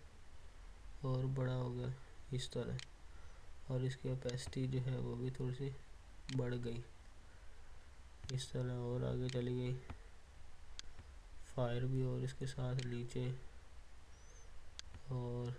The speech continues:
اور جو اس کا سائز ہے، اسکیل ہے، وہ بھی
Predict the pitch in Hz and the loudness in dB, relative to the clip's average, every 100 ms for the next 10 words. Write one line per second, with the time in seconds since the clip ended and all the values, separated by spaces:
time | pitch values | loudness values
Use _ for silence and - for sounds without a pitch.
0 | - - - - - - - - - - | -4 -10 -10 -10 -12 -12 -10 -10 -8 -8
1 | - - - - - - - - - - | -8 -8 -8 -8 -8 -10 -10 -12 -10 -10
2 | - - - - - - - - - - | -8 -6 -6 -8 -6 -8 -6 -6 -4 -6
3 | - - - - - 139 131 127 127 127 | -6 -6 -6 -8 -6 0 2 4 4 2
4 | 120 117 117 117 120 - - - - - | 2 2 2 2 2 0 -8 -12 -10 -10
5 | - - - - - - - - - - | -8 -10 -10 -10 -12 -12 -12 -12 -8 -2
6 | 135 - 139 131 - 127 123 127 127 131 | 0 0 0 0 0 0 2 2 4 2
7 | - - 123 123 123 123 120 120 131 | 0 -2 2 2 2 0 0 0 0